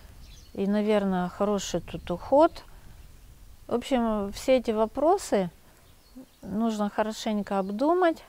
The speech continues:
подумать и уже с холодной головой принять какое-то решение. А так как вы мои друзья, мне очень интересно ваше мнение. Вот, э, как вы считаете, стоит ли всё-таки вот в такой нашей ситуации заводить собаку?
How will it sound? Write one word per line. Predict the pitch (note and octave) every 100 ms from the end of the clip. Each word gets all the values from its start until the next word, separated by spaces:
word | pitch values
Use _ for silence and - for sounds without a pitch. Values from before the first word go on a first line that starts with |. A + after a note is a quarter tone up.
| -
подумать | - G3+ G#3+ D4 D#4+ D4+ D4 - - - - _ _ -
и | A3
уже | A#3 G#3+ G#3 G#3 G3+ F#3+
с | -
холодной | G#3 G#3+ G#3+ F#3+ F#3+
головой | F3+ F#3+ G3 B3 D4
принять | B3 F3+ G3+ A#3
какое-то | - F3 - G3 G3 F#3+
решение. | F#3+ - - D#3 D3+ F3 - - G3
А | G3
так | A#3
как | A#3+ A3+ A#3
вы | A3+
мои | A3 A3
друзья, | G3+ A3 A3+ B3+ D#4 F#4+
мне | A3 B3
очень | A#3+ G#3+ G#3
интересно | G3+ A3+ B3 C4 A3 G3+
ваше | G#3 - G3
мнение. | F#3+ F3+ D#3+ D3+ D3 D3
Вот, | F3 -
э, | G3+ G3+ G3
как | B3 B3+ G#3+
вы | G#3+
считаете, | - G3+ - F#3 D#3+ D3+ D#3+
стоит | - - B3+ B3 -
ли | G3
всё-таки | - G3 F#3+ -
вот | F3 -
в |
такой | - G3 G3 F#3+
нашей | F3 - F#3+
ситуации | - - F#3+ F3+ - F3+
заводить | F3 F#3 G#3+ B3+ F4+ -
собаку? | - F#3+ F3+ D#3 - -